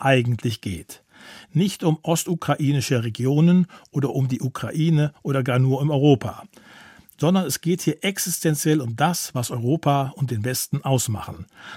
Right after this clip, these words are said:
nämlich deren humanistische und demokratische Werte der Freiheit. Längst schon ist es ein Weltkonflikt, der weltweit aufmerksam verfolgt wird. Er entscheidet darüber,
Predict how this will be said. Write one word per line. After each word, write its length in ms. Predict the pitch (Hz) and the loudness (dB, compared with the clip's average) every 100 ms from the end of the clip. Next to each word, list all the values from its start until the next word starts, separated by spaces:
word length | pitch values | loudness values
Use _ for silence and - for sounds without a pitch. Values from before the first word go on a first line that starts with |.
| - | -4
nämlich 340 | 139 139 135 - | 2 4 2 2
deren 280 | 135 123 | 0 2
humanistische 680 | 120 120 127 175 - 160 160 | 2 2 2 0 0 -2 0
und 220 | 135 117 | -2 -2
demokratische 840 | 127 120 - 123 127 120 120 131 107 | -4 -4 -6 -4 -4 -4 -4 -2 0
Werte 240 | 131 127 | 0 0
der 160 | 113 123 | -2 -2
Freiheit. 580 | - 110 92 - - - - _ _ - - - - - - - _ _ | -4 -8 -8 -12 -16 -20 -20 _ _ -20 -20 -20 -20 -20 -20 -20 _ _
Längst 400 | - 170 214 - | 0 2 4 2
schon 280 | - 127 110 | 0 0 0
ist 220 | 147 135 | -4 -4
es 140 | 156 - | -4 -2
ein 280 | - 143 120 | 2 4 6
Weltkonflikt, 720 | 160 185 175 160 160 160 - | 4 4 0 0 0 -2 -2
der 160 | 123 | -2
weltweit 680 | 123 147 165 143 135 139 - - | 0 0 0 -2 0 -2 -6 -14
aufmerksam 680 | - 151 151 135 - 131 123 | -2 -2 0 -4 -2 -4 -4
verfolgt 480 | - 143 117 95 - | -4 -4 -4 -8 -12
wird. 320 | - - - _ _ _ - | -20 -20 -20 _ _ _ 0
Er 260 | 175 196 - | 4 4 4
entscheidet 500 | 120 - 127 120 120 | -2 0 0 0 0
darüber, 360 | 120 117 117 | -2 -2 -4